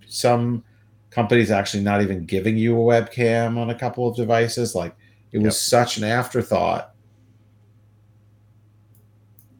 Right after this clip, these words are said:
Speaker 2: Yeah,
Speaker 1: And
Speaker 2: for
Speaker 1: I
Speaker 2: sure.
Speaker 1: always thought it was a mistake.
Speaker 2: Yeah, and it's, it's, it's good to see that there's, uh, focus being put back on it, because it definitely is needed,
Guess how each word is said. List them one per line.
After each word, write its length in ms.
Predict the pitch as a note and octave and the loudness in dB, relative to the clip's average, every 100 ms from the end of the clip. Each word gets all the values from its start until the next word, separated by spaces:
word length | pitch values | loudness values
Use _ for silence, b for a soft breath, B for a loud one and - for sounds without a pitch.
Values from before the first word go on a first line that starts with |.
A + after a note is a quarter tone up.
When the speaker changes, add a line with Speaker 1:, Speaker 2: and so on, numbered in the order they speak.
| _ _ _ | _ _ _
Speaker 2:
Yeah, 120 | - G#2+ | -10 -4
Speaker 1:
And 240 | G#2+ G2+ | -2 -2
Speaker 2:
for 60 | G2 | -2
Speaker 1:
I 100 | G#2 | 2
Speaker 2:
sure. 100 | A#2 | 4
Speaker 1:
always 220 | B2+ B2 | 6 6
thought 160 | A#2 G#2+ | 6 6
it 60 | |
was 140 | F#2+ F#2 | 4 -4
a 40 | |
mistake. 440 | F#2+ - F2 F2 - _ _ _ _ _ _ _ _ _ _ _ _ _ _ _ _ | -8 -6 -6 -6 -14 _ _ _ _ _ _ _ _ _ _ _ _ _ _ _ _
Speaker 2:
Yeah, 240 | F2 D#2+ D#2 - | -10 -10 -10 -8
and 140 | A#2+ | -6
it's, 280 | A#2 A2 - D3 | -4 -6 -8 -6
it's, 340 | C#3 - - | -6 -8 -6
it's 160 | D#3 - | -6 -4
good 140 | F3 | -4
to 80 | E3 | -4
see 240 | - D3 | -4 -4
that 300 | B2+ G#2+ - | -2 -2 -2
there's, 420 | G#2+ G#2 G2 F#2 G#2+ | -4 -2 -2 -4 -4
uh, 260 | F2+ E2 | -4 -6
focus 540 | E2+ G#2+ F#2+ E2+ - b b b - | -6 -8 -6 -10 -10 b b b -6
being 240 | G2 F#2 | -4 -4
put 220 | E2+ G#2 - | -8 -10 -6
back 260 | F2 E2+ | -6 -6
on 180 | F2+ D#2 | -8 -8
it, 180 | C#2 - | -12 -14
because 480 | E2+ F2 D#2+ - - b b b | -12 -10 -8 -8 -10 b b b
it 260 | G2 F#2 - | -10 -8 -6
definitely 680 | G2 G#2 B2 F#2 G2+ F2 | -6 -4 -6 -6 -6 -4
is 260 | F#2+ F#2 E2+ | -4 -4 -6
needed, 520 | F2 F2+ D#2 B1 C#2+ | -6 -6 -8 -10 -14